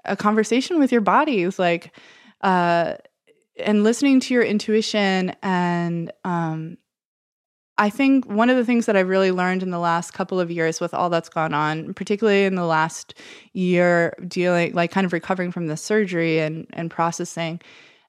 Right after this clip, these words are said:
um, now with a little bit of hindsight, is, like, we are all not just worthy of, like, being here, but we are worthy of contributing our, our note and our,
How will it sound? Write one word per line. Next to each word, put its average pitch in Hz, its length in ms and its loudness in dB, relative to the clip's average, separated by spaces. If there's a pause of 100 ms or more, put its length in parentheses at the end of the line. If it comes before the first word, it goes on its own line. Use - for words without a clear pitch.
um, 165 520 0
now 185 200 2
with 180 100 -2
a 202 40 2
little 185 160 2
bit 170 80 0
of 170 60 -6
hindsight, 202 420 0
is, 190 180 -2
like, 180 220 -2
we 208 160 0
are 262 280 2
all 196 600 4
not 247 320 0
just 269 160 0
worthy 185 420 2
of, 170 140 0
like, 165 340 -4
being 185 320 0
here, 170 560 -4
but 220 100 0
we 240 180 2
are 247 120 4
worthy 247 300 2
of 226 160 0
contributing 190 720 -4
our, 156 300 -4
our 170 180 0
note 165 320 -2
and 160 240 -6
our, 156 480 -2